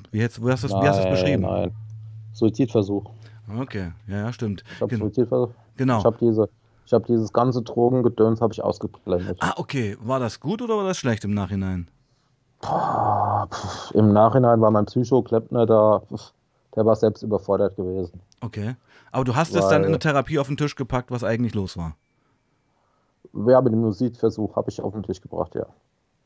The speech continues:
Speaker 2: Die Drogen hatte ich ausge-, ausgeblendet gehabt.
Speaker 1: Okay, okay. Mhm, mhm, okay.
Speaker 2: Ja, weil bis dato war das eigentlich noch nicht klar gewesen, dass die Drogen dazu geführt haben.
Speaker 1: Mhm.
Speaker 2: Oder das drei M M C diesen Absturz herbeigeführt hat. Das kam erst so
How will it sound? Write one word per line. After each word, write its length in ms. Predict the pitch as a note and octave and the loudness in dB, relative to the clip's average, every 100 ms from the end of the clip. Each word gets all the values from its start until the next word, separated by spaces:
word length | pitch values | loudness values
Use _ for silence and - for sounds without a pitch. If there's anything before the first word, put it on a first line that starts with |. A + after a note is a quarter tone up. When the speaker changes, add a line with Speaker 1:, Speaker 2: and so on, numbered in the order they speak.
| - | -8
Speaker 2:
Die 80 | G#2+ | -6
Drogen 340 | - G#2+ A2+ | 2 4 4
hatte 220 | G#2 - | 2 0
ich 40 | - | -2
ausge-, 260 | G2+ A#2 | -2 -2
ausgeblendet 640 | - G2 G2 F2 F#2+ F#2 - | 2 0 0 -6 -4 -4 -4
gehabt. 280 | F2 F#2 - - | -4 -4 -12 -8
Speaker 1:
Okay, 420 | C3+ - F#2 E2 E2+ A2 | -6 -6 -10 -10 -14 -14
okay. 300 | A2 F2+ F2 D#2+ | -12 -12 -14 -12
Mhm, 340 | G2+ G#2 C3 C3+ | -8 -6 -8 -12
mhm, 320 | A#2+ G2 G2+ A2+ - | -10 -8 -6 -10 -14
okay. 260 | G2+ F#2+ G2+ B2 _ _ _ - | -12 -8 -10 -12 _ _ _ -10
Speaker 2:
Ja, 140 | F#2+ - _ | -8 -10 _
weil 580 | G2 F#2+ G2 G2+ G#2+ G#2+ | -4 0 2 2 2 0
bis 260 | G#2+ A2 - | 0 -4 2
dato 340 | F2+ G2 A#2+ | 2 4 4
war 140 | G2+ | 4
das 140 | G#2 - | 2 0
eigentlich 200 | G#2 G#2 | -4 -4
noch 80 | G#2 | -6
nicht 180 | G2 | -8
klar 200 | - G2 | 0 2
gewesen, 380 | G#2 G2+ G#2 G2+ | 2 0 0 0
dass 160 | G2 F#2 | -2 -2
die 120 | A2 | -4
Drogen 320 | - F#2+ G2+ | -4 -2 0
dazu 280 | F#2+ F#2 G2+ | 0 -2 -6
geführt 340 | G2 - - | -6 -2 -2
haben. 200 | - E2 - _ _ _ _ _ _ | -2 -6 -8 _ _ _ _ _ _
Speaker 1:
Mhm. 320 | F#2+ F#2 F#2 | -4 -2 -4
Speaker 2:
Oder 180 | A2 F#2+ | -2 -2
das 140 | F#2 - | -2 -2
drei 180 | - G2 | 2 4
M 120 | G2 | 4
M 140 | F#2+ | -2
C 260 | - G2 F#2+ - | 0 2 2 0
diesen 240 | G#2 F#2 | -4 -2
Absturz 320 | G2 - G2+ - | -6 -2 -2 0
herbeigeführt 500 | G2 F2+ F2 F#2 F2+ | 0 0 -2 -4 -2
hat. 160 | F2+ | -2
Das 120 | F2+ | -4
kam 200 | - G2+ | 0 2
erst 220 | G#2 G2 - | 2 -2 -2
so 340 | F#2 F#2+ F2 | -2 0 -2